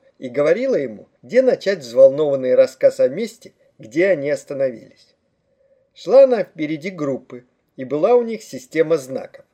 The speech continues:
что и где повествовать. В одном из переулков Парижа он получил условленное сообщение, что здесь был некогда застрелен атаман Петлюра. Он убит был молодым евреем, мстившим за погибель близких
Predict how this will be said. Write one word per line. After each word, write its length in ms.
что 280
и 200
где 280
повествовать. 840
В 100
одном 340
из 100
переулков 560
Парижа 400
он 140
получил 480
условленное 680
сообщение, 720
что 240
здесь 360
был 200
некогда 580
застрелен 800
атаман 500
Петлюра. 560
Он 180
убит 300
был 220
молодым 520
евреем, 520
мстившим 640
за 120
погибель 500
близких 480